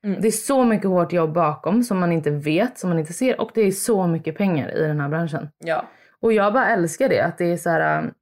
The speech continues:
Speaker 2: vi har suttit, jag har suttit i möten med vuxna män.
Speaker 1: Ja,
Speaker 2: Och
Speaker 1: ja.
Speaker 2: pratat miljonbudgetar. För om man bara, "Du behöver mig."
Speaker 1: Men det är ju det som, alltså, så, och det har ju vi också nu när vi har suttit i, i vissa möten med podden.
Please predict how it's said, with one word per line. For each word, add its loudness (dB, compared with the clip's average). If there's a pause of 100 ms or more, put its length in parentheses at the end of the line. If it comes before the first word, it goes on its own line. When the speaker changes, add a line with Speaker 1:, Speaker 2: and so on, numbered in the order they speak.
Speaker 2:
vi 2
har 2
suttit, -4
jag 2
har 2
suttit -2
i 0
möten -2
med -2
vuxna -8
män. -2 (200)
Speaker 1:
Ja, -2
Speaker 2:
Och -14
Speaker 1:
ja. 0
Speaker 2:
pratat 0
miljonbudgetar. 0 (400)
För -4
om 2
man 2
bara, 2
"Du 2
behöver 0
mig." -2 (380)
Speaker 1:
Men 0
det 2
är 0
ju 0
det 0
som, -8
alltså, -4
så, -4
och -6
det -2
har 2
ju 0
vi -2
också -6
nu -8
när -10
vi -6
har -6
suttit -16
i, -12
i -10
vissa -12
möten -16
med -12
podden. -8